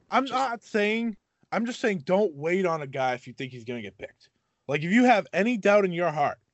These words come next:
Speaker 1: that he's not coming back around to you, take
Speaker 2: Right.
Speaker 1: it.
Speaker 2: And we'll do a whole thing on the draft, uh, closer to, like, week two probably
Speaker 1: Right. Yep.
Speaker 2: of the preseason. But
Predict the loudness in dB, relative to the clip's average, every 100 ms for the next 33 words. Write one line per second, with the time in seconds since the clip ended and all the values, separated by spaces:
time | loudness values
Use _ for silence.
0 | _ -10 -8 -8 -6 -4 -4 -4 -6 -4
1 | -4 -4 -6 -6 -6 -4 -4 -4 _ _
2 | -4 0 0 -2 _ _ _ _ -2 2
3 | 4 4 4 4 2 -2 -2 -4 -2 2
4 | 2 2 -6 _ _ _ -2 0 0 -2
5 | -2 -2 -2 -4 -4 -6 -8 -6 -6 -2
6 | 0 0 0 -6 -8 -14 -10 -6 -6 -8
7 | -6 -4 -4 -6 -4 -2 -2